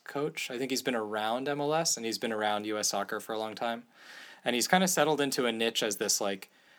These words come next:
specialist with, with this age group. So there, there have been some calls for him to, to move up. Um, you know, to the, there's the classic conundrum of,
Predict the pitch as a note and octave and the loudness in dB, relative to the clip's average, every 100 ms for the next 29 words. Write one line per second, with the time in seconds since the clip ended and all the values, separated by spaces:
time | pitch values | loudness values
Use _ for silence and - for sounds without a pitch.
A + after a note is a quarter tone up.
0 | _ - - E3 A#2+ G2 G2 - - A#2+ | _ 2 4 6 4 -2 -2 -4 -2 0
1 | A2+ - - A#2 A2 - A2+ G#2 A2+ A#2 | 0 -4 -2 0 0 -2 0 0 2 -2
2 | - G2+ G2 - - A#2 A2+ B2+ B2+ C#3 | -2 -4 -4 -4 0 2 4 2 4 2
3 | D3 E3 D#3+ D3+ C#3 C3 C3 - A#2+ A#2 | 4 2 2 2 4 4 4 0 0 2
4 | A2+ A2 A2 - B2 A2 G#2+ A2 A2+ D3 | 2 0 -2 -2 -2 -2 -2 0 2 2
5 | - _ - - - _ - G#2+ G2+ G2 | -2 _ -20 -20 -20 _ 0 2 4 0
6 | F#2+ F#2+ _ _ C3 A2+ G#2 - G#2+ G#2+ | -4 -8 _ _ 0 2 4 2 2 0
7 | - A#2 - B2+ A#2 G#2 G#2+ A#2+ A2 - | 2 2 4 4 4 2 2 2 2 0
8 | - A2 G#2 G#2 G2 F#2+ F#2+ | -4 -4 -2 -2 0 -2 -4